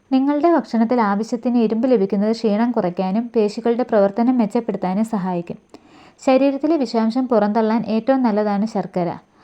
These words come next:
ശർക്കര ഒരു ക്ലീൻസിങ് ഏജന്റാണെന്ന് പറയാം. ശർക്കര പതിവായി ഒരു നിശ്ചിത അളവിൽ കഴിക്കുന്നത്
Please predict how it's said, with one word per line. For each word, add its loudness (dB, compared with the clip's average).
ശർക്കര 4
ഒരു 6
ക്ലീൻസിങ് -2
ഏജന്റാണെന്ന് 0
പറയാം. -2
ശർക്കര 4
പതിവായി 4
ഒരു 2
നിശ്ചിത 0
അളവിൽ 2
കഴിക്കുന്നത് -2